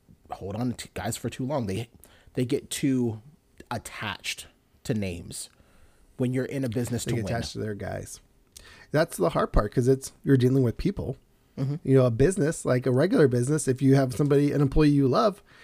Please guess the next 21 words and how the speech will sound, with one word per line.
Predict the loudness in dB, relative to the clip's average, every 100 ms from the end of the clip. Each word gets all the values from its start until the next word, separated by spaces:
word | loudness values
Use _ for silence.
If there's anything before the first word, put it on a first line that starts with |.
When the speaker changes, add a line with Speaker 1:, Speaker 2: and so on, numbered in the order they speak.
| -14 0
Speaker 2:
you |
get | 2 2
to |
keep | -2 0
them | 0 2
around | 2 2
forever. | 2 0 -2 _ -20 _ _ -8
You |
get | -4
to | -2
keep | 0
promoting | 2 2 2 2 2
them | 0
and | 0
paying | 0 0 0
them | 0
more | 0
money | 0 -2 -4 -4
and | -6 0
rewarding | 2 2 2 -2 -4
them. | -8 -10